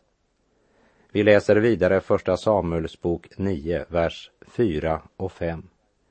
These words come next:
"Då gick han genom Efraims bergsbygd och därefter genom Salisalandet. Men det fann dem inte. Så gick det genom Salimslandet, men där var det inte.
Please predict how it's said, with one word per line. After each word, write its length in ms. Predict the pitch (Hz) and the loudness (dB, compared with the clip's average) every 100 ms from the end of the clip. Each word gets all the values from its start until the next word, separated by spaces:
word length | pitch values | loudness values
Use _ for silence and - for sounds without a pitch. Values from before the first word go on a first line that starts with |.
| _ _ _ _ _ | _ _ _ _ _
"Då 240 | - 120 98 | 2 4 4
gick 380 | 95 107 - | 4 2 0
han 240 | 95 90 95 | 2 4 4
genom 300 | 87 87 90 | 2 2 -2
Efraims 800 | 101 101 101 - 107 104 104 - | 0 0 0 0 0 2 -2 -8
bergsbygd 1000 | 98 101 113 73 67 - - 85 73 71 - | -8 -2 -2 -4 -10 -12 -6 -6 -6 -14 -8
och 280 | 92 87 87 | -4 -4 -4
därefter 880 | 98 95 98 - 113 - _ 98 | 0 2 2 0 -6 -6 _ -2
genom 460 | 107 92 87 85 85 | 0 0 -2 -2 -4
Salisalandet. 1160 | - 95 87 80 76 - 82 80 80 85 92 92 - _ _ _ _ _ _ | -4 -2 0 -2 -6 -8 -6 -4 -4 -4 -8 -10 -18 _ _ _ _ _ _
Men 180 | - 101 | -2 2
det 120 | 98 | 2
fann 520 | 101 - - 120 110 90 | 0 0 2 2 2 0
dem 320 | 82 76 69 | -2 -4 -8
inte. 540 | - 95 69 - 110 82 _ _ _ _ _ _ _ | -8 -8 -8 -10 -8 -8 _ _ _ _ _ _ _
Så 240 | - - 131 | -4 2 2
gick 340 | 101 113 - | 2 -2 -6
det 240 | - 123 107 | 0 0 0
genom 500 | 85 85 95 110 113 | 0 2 2 0 -4
Salimslandet, 1400 | 107 - 123 85 85 85 - 95 90 90 95 113 - - | -6 0 0 2 -2 -4 -6 0 2 2 -2 -6 -8 -20
men 280 | - 101 98 | -6 -2 0
där 360 | 90 85 90 - | 2 2 0 -2
var 240 | 101 87 85 | -2 0 0
det 260 | 90 - | -4 -6
inte. 420 | 104 - - 73 | -8 -10 -12 -12